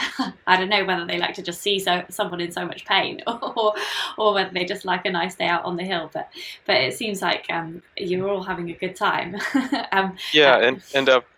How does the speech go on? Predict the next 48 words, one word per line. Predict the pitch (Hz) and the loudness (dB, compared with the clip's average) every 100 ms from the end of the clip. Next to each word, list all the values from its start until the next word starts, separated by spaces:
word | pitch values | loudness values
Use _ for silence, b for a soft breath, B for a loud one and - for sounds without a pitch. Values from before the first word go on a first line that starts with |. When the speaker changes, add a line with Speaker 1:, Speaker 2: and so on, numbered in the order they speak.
| - | 0
Speaker 2:
I've, | 131 - 135 | 0 0 -4
I've | - | 2
heard | 143 131 | 2 4
the, | 117 110 95 | 6 6 4
the, | 107 95 - _ _ | 0 -2 -6 _ _
the | 113 | -2
joke | 107 113 110 | 4 4 4
about | 104 101 101 | 2 2 2
the, | 95 95 92 | 0 -4 -4
we | - 104 104 | -8 -4 0
like | 104 101 - | 2 0 0
to | |
see | - 107 98 | 0 2 2
other | 92 | 2
people | 92 104 92 90 | -2 -6 -2 4
suffer, | - 95 101 92 - | 4 4 2 0 0
um, | 107 98 101 85 | 2 4 4 0
Speaker 1:
<laughs> | |
Speaker 2:
quite | - 107 101 | 0 4 4
a | |
bit, | - 101 95 | 4 4 4
but | 92 | 4
I, | 92 87 | 2 2
I | 92 95 | 0 0
think | 101 95 - | -2 -6 -2
that | 92 - 87 - - | 0 0 -4 -8 -8
really | 101 113 107 | 2 4 4
people | - 101 - 98 | 0 -4 0 2
just, | 92 95 - - - B B B B - | 2 4 4 4 0 B B B B 2
uh, | 98 98 | 6 6
do | 95 117 98 | 4 0 0
view | - 101 135 | -2 -6 -4
these | - 101 107 | -4 -4 -2
as, | 92 92 | -2 -2
as | - 98 | 0 0
collective | - 92 98 - 104 | 2 4 4 4 -2
achievements | 90 - 90 90 95 98 - | 0 0 0 -4 -6 -4 -4
and | 87 | -4
collective | - 95 98 - 90 | 0 2 2 0 -4
limits, | 95 147 98 - 85 | -2 0 0 0 -2
and, | 90 - | -2 -6
and | 92 | -4
they | 90 | -2
wanna | 92 95 95 92 | 2 2 2 2
see, | - 92 113 - | 0 0 -4 -8
uh, | - 95 95 - | -4 0 0 0
how | - 101 95 | 2 4 4
far, | - 92 92 | 4 2 2